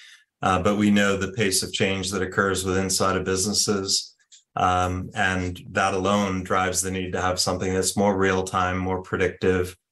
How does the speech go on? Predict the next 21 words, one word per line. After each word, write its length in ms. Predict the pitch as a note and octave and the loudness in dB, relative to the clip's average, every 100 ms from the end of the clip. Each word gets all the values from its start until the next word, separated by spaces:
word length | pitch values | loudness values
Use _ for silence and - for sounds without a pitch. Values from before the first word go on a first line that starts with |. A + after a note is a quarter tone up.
| _ _ - | _ _ -4
and 300 | G2+ F#2 F2+ | 0 0 0
deliver 560 | G2 G2 F#2 F2+ F2+ - | 2 2 2 0 -4 -8
higher 240 | - G#2 | -2 0
order 220 | G2 F2+ F2 | 2 0 0
value 420 | F#2+ G2 F#2+ F2+ | 0 0 0 -4
faster, 560 | F2 G2+ G2+ - F2+ | -2 -2 -2 -4 -4
right, 280 | F2+ F2+ G2+ | -4 -4 -6
to 160 | - G#2+ - | -8 -10 0
those 380 | F#2+ F#2 F2+ | 2 2 2
end 320 | G2+ F#2 F#2 F2+ _ | 0 0 -2 -6 _
data 260 | G#2+ F2+ F2+ | 0 2 0
consumers. 1080 | E2+ E2+ - G#2 F#2+ E2+ E2+ - - - _ _ - | -4 -2 2 2 2 0 -4 -6 -10 -14 _ _ -2
Um, 560 | G2+ G2+ F#2+ F#2+ F#2+ - _ _ _ _ - | 0 2 2 0 -4 -16 _ _ _ _ -2
when 340 | A2 G2+ F#2+ | 2 2 0
talking 260 | - B2 B2 | 0 2 2
about 200 | G#2+ G2+ | 2 0
the 60 | |
topic 320 | G#2+ A2+ G2 F#2+ | 0 -2 -2 -6
specifically, 640 | - G2+ C#3 B2 G#2+ G2 | -6 -2 0 0 0 0
a 60 | F#2+ | 2
mesh 420 | G2+ G#2 - | 2 2 -2